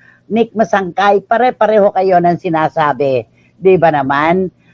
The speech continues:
An-, yung respeto talaga, hindi dapat nawawala yan, di ba?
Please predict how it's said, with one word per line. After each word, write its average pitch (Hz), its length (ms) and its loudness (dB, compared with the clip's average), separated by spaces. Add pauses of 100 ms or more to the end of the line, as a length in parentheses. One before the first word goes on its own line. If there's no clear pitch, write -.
(100)
An-, - 300 -4
yung 277 240 4
respeto 233 480 0
talaga, 202 320 0
hindi 220 260 2
dapat 190 380 -2
nawawala 160 640 2
yan, 139 480 -2
di 135 160 -8
ba? 180 480 -2